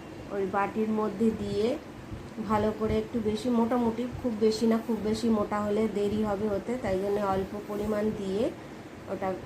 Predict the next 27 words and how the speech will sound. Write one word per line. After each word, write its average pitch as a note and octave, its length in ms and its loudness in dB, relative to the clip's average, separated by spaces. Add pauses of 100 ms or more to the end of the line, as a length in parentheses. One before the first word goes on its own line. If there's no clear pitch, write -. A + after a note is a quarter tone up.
(380)
বাটির G3 320 -2
মধ্যে - 320 2
দিয়ে G#3+ 240 0
প্রেশার F#3+ 260 0 (100)
কুকার A#3 280 -2 (580)
ঢেকে G3 280 -2
দিলাম। E3+ 320 -2 (800)
ঢেকে A#3 300 6
দেওয়ার B3+ 380 6
পরে A#3 340 4
পনেরো A#3+ 380 8
থেকে C#4+ 300 -2
কুড়ি A3+ 240 2
মিনিট A#3+ 340 2
মতো A#3+ 420 2 (120)
রাখতে G#3+ 380 0
হবে। A3+ 320 2 (480)
তারপরে A#3+ 440 4
একটু A#3+ 220 0
মাঝখানে A#3+ 640 2
আমি A#3+ 180 4
খুলে A3+ 420 2
দেখলাম A3+ 420 2
যে A3 200 4
হয়েছে G#3+ 500 0
কিনা A3 180 2 (100)
ভেতরটা, G#3 560 -2